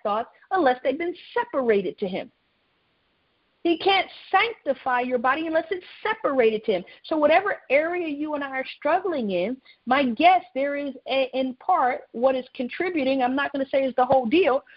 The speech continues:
but one of the things that's contributing to that, it is not separated wholly unto God.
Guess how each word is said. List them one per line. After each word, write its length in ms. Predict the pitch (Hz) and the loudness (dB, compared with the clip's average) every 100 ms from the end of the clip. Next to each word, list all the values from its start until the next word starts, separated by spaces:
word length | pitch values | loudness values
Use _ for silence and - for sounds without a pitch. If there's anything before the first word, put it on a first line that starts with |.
| _ | _
but 120 | 233 | 2
one 220 | 240 302 | 4 4
of 120 | 359 302 | 2 -2
the 80 | |
things 260 | 262 294 277 | -4 -2 0
that's 180 | 262 - | -2 -2
contributing 800 | - 247 - - 415 392 277 262 - | -4 -4 -2 0 2 4 2 0 0
to 160 | 392 403 | 0 4
that, 180 | 247 240 | 4 2
it 80 | 254 | 0
is 120 | 262 | -4
not 220 | 294 330 - - | -2 -2 -4 -6
separated 640 | 427 - 247 247 269 294 | -2 0 2 4 2 0
wholly 400 | 302 311 330 330 | -4 -4 -4 -2
unto 200 | 320 349 | -4 -6
God. 320 | 359 226 466 | -2 -2 -2